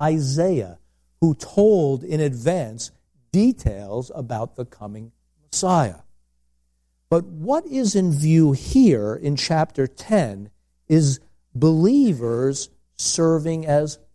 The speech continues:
forth tellers. In this sense, a prophet is a professor. It's the, the words are related. A prophet or professor is someone who speaks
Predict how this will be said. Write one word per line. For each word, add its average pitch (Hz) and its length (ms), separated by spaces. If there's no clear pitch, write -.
forth 190 680
tellers. - 1120
In 156 220
this 208 280
sense, 135 400
a 143 140
prophet 220 880
is 165 380
a 165 260
professor. 175 840
It's - 160
the, 147 400
the 147 100
words 165 280
are 160 60
related. 156 540
A 156 120
prophet 208 680
or 151 260
professor 147 1080
is 156 140
someone 165 640
who 160 120
speaks - 560